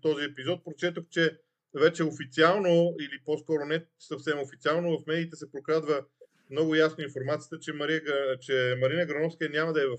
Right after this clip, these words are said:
Челси. А, и в същото време, може би от вчера започна първото раздвижване около сделките в Челси, защото останалите отбори изглеждаха активни.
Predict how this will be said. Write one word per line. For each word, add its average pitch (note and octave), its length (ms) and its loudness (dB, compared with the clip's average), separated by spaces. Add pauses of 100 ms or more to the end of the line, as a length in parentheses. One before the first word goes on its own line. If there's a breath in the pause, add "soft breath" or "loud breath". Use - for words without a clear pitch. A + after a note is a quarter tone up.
Челси. D3 600 -2 (640)
А, B2+ 380 -2
и C3+ 100 -10
в B2+ 60 -12
същото F#3 260 -6
време, F#3+ 240 4
може F3+ 200 0
би F3+ 100 -4
от E3+ 140 -4
вчера F#3+ 400 2
започна E3+ 580 -2 (200)
първото F3 440 0
раздвижване E3 540 0
около D3+ 340 -2
сделките D3 460 0
в C3 80 -10
Челси, D3 380 0
защото E3+ 520 -6 (400)
останалите F3 500 0
отбори F3+ 280 2
изглеждаха F#3 680 0
активни. D3 760 -6